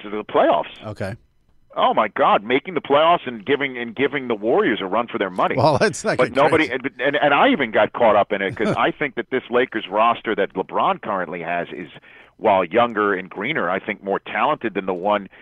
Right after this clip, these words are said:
Speaker 1: that he had in Cleveland last year. I know that they don't have a Kevin Love equivalent, like a, a, a, an, an outstanding, um, all-star, uh, equivalent,
Speaker 2: Right.
Speaker 1: but there's, you know, Kuzma and Hart and, you know, Lonzo Ball is always interesting.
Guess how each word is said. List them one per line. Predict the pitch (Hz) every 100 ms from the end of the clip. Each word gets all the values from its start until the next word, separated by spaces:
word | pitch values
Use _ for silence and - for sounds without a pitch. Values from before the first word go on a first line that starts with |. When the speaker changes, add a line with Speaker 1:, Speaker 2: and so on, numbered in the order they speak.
| - _
Speaker 1:
that | 110 101
he |
had | 104 101
in | 82
Cleveland | - 135 180 139
last | 101 87 -
year. | 110
I | 107
know | 104 107
that | 104
they | 107
don't | 107 101
have | 101
a | -
Kevin | - 113 104
Love | 85 98 156
equivalent, | 170 - 95 82 98 -
like | 101 98
a, | 92 85 90 _ _ _ _ _ -
a, |
a, | 104 95 98
an, | 90 90 71
an | 95
outstanding, | 104 - - 120 117 113 104 101
um, | 82 98 92 90 -
all-star, | 101 143 - 131 98 82 82 -
uh, | 98 92
equivalent, | 98 - 104 90 98 - -
Speaker 2:
Right. | 85 -
Speaker 1:
but | 139 127 - _ - - _ -
there's, | 139 117 104 - _ -
you | 147
know, | 92 80 -
Kuzma | - 139 113 92 85
and | 80
Hart | 78 - 117 117 120 _
and, | 90 82 80 80 _ _ _ _ -
you | 104
know, | 95
Lonzo | 87 107 117 110 95
Ball | 110 113 123 120
is |
always | 120 120 117
interesting. | 117 117 120 - 120 117 117